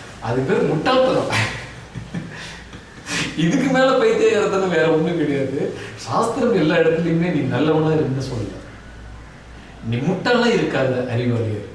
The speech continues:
சரியான அறிவாளியாக இரு, சரியான புத்தி உள்ளவனாக இரு. இதான் சாஸ்திரத்துடைய ரெக்கமெண்டேஷன். சரியான அறிவு, சரியான புத்தி இருந்துச்சுன்னா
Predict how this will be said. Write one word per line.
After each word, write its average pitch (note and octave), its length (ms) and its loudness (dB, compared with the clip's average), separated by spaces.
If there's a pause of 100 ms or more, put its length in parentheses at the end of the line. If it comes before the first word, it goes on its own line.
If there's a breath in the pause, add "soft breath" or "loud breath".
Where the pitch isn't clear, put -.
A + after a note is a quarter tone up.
(360)
சரியான G#3 720 0
அறிவாளியாக D3 720 2
இரு, A2 300 -6 (200)
சரியான F#3 580 0
புத்தி C#3+ 360 -4
உள்ளவனாக A#2+ 600 -2
இரு. A2 220 -4 (460 loud breath)
இதான் B3+ 320 2
சாஸ்திரத்துடைய F3 580 0
ரெக்கமெண்டேஷன். A2+ 600 -4 (340 loud breath)
சரியான C4 560 2
அறிவு, A3 280 2
சரியான G#3 460 2
புத்தி D#3+ 340 0
இருந்துச்சுன்னா A#2+ 560 0